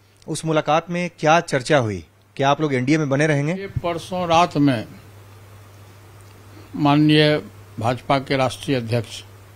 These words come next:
Speaker 2: श्री जेपी नड्डा जी और बिहार के प्रभारी माननीय तावड़े साहब के साथ हमारी मुलाकात हुई। हमारे साथ में समस्तीपुर के सांसद और बिहार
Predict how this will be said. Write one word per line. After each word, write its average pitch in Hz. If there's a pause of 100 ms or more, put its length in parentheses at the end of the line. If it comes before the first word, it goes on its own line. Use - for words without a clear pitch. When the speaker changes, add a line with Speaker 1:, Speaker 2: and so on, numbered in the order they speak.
(440)
Speaker 2:
श्री 143
जेपी 131
नड्डा 127
जी 127 (340)
और 139
बिहार 127
के 135
प्रभारी 107 (360)
माननीय 127
तावड़े 127
साहब 98 (760)
के 139
साथ 139
हमारी 127
मुलाकात 127
हुई। 143
हमारे 127
साथ 135 (120)
में 113 (760)
समस्तीपुर 139
के 131
सांसद 127
और 120
बिहार 123